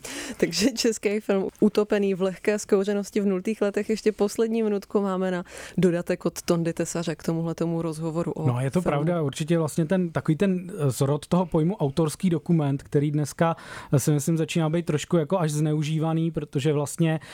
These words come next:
Speaker 2: eh, těch filmů podobného typu je víc a víc a skrývá se pod tím čím dál tím jako taková, jako, jako obsáhlejší, eh, skupina, eh, jako filmů. Eh, zároveň vlastně tenhle ten, eh, nástup těch, eh, těch dokumentů je spojený s, eh, s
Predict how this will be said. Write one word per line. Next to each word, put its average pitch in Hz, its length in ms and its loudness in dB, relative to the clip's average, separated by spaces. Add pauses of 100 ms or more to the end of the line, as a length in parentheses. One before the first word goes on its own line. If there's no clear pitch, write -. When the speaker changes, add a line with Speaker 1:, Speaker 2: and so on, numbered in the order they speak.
(280)
Speaker 2:
eh, 139 40 2
těch 139 220 -2
filmů 151 360 2
podobného 151 400 0
typu 160 280 -2
je 160 80 2
víc 139 260 -6
a 165 100 2
víc 139 360 -2
a 156 220 2
skrývá 147 460 0
se 165 140 -2
pod 147 200 -2
tím 165 200 2
čím 147 200 0
dál 151 180 0
tím 160 200 0
jako 151 200 -2
taková, 151 460 0 (400)
jako, 147 260 4 (100)
jako 180 220 0
obsáhlejší, 156 880 0 (340)
eh, 135 200 4
skupina, 151 600 0 (140)
eh, 135 260 0
jako 135 220 -6 (320)
filmů. 147 520 4 (340)
Eh, 131 40 4 (560)
zároveň 147 400 0
vlastně 151 260 -2
tenhle 151 260 2
ten, 165 220 0
eh, 147 120 0
nástup 143 380 -2
těch, 160 240 2
eh, 147 120 4
těch 147 200 0
dokumentů 147 460 2
je 156 60 0
spojený 147 400 2
s, - 160 -6
eh, 139 760 -2
s - 260 -12